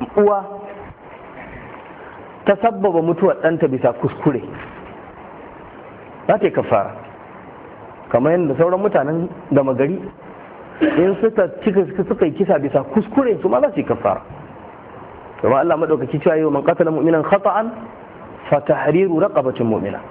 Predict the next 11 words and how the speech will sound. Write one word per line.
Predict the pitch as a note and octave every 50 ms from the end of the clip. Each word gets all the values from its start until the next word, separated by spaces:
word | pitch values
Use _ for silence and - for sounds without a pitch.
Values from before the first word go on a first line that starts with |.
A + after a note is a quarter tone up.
| - - - - - - - - - - - - - - - -
Duk | F3 A3+ C#4+ C#4 C#4 C#4
wanda | C4+ C4 B3 A3
ya | G3 F#3+
kashe | G3 G3+ F#3 F#3 D#3 C3+
rai, | C#3 B2+ - - - - - - - - - - -
kaga | - D#3+ D#3+ D#3+ F3 E3+
man | E3+ E3+ F3+ G#3 A#3+ B3 B3 - - - - - - - - - - - - - - - - - -
lafazi | - D#3 G3+ F#3 F3+ E3+ D#3+ F3 F3
ne | E3+ D#3+
na | D3 D#3
umumi. | B2 C#3 C3+ B2 A2+ G2+ G#2